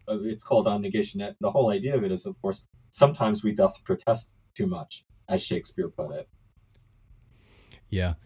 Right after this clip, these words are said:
Speaker 2: no, it's, uh, it's, it's, it's, it's an interesting thing, isn't it? Kind of dissecting these things that we can't understand.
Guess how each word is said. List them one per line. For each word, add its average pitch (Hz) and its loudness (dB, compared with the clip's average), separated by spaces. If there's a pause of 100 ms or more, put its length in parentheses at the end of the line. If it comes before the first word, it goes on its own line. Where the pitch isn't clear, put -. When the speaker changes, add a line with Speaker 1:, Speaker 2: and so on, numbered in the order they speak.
(140)
Speaker 2:
no, 101 4
it's, - 0
uh, 101 6
it's, - -2
it's, - -4 (240)
it's, - -4
it's - 0
an 117 8
interesting 123 2
thing, 87 2
isn't 78 -2
it? - -8
Kind 85 2
of 76 -4
dissecting 85 0
these 78 -6
things 82 -2
that - -8
we 85 -4
can't 85 -4
understand. 76 -4